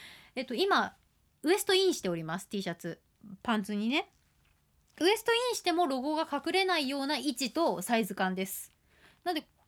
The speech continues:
ちょうどいい。すごいちょうどいいです。で、これが、えー、水色、オレンジ、あと生地が黒。で、水色のロゴ。っていう三種類展開です。で、えー、Tシャツ以上です。で、私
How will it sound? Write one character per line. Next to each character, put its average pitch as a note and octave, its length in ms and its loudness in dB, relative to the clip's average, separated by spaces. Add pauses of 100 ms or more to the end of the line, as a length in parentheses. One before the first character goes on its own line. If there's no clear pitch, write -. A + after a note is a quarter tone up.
ち - 80 -12
ょ D4 80 4
う - 20 0
ど C4 120 2
い B3 60 2
い。 F#3+ 140 -2 (580)
す - 140 -14
ご C4 80 -4
い A3+ 60 -4
ち G#3 80 -6
ょ F#3+ 60 -2
う - 20 0
ど F3+ 100 0
い F3+ 60 -2
い F3 40 -10
で E3 120 -10
す。 - 200 -18
で、 - 80 -10
こ D#4+ 140 -2
れ E4+ 100 2
が、 G4+ 160 4 (140)
え G3 680 0
ー、 - 20 -2
水 G#3 240 0
色、 A#3 420 4 (720)
オ G#3 80 2
レ G#3 160 2
ン F#3 80 2
ジ、 C4 320 -2 (480)
あ C#4 60 -4
と A#3 80 -8
生 - 200 0
地 F#4+ 140 0
が F#4 120 4
黒。 G#3 320 0 (600)
で、 D4 80 0
水 F#3+ 220 4
色 D#3 200 -6 (400)
の A#3 80 2
ロ F3+ 140 0
ゴ。 - 80 -12
っ - 40 -14 (500)
て C4+ 120 0
い A#3 80 4
う A#3 120 4
三 A3 520 4
種 A3 200 0
類 G3+ 120 0
展 G3+ 140 0
開 F#3 160 -4
で - 100 -8
す。 - 380 -14 (880)
で、 A#3 400 4 (140)
え A3+ 800 2
ー、 G3 60 -6
T B3+ 140 -6
シ C4+ 80 -4
ャ B3+ 60 -4
ツ A#3 160 -4
以 A3 80 2
上 F3+ 160 -2
で - 120 -4
す。 - 80 -10
で、 D4 140 4
私 F#4+ 280 4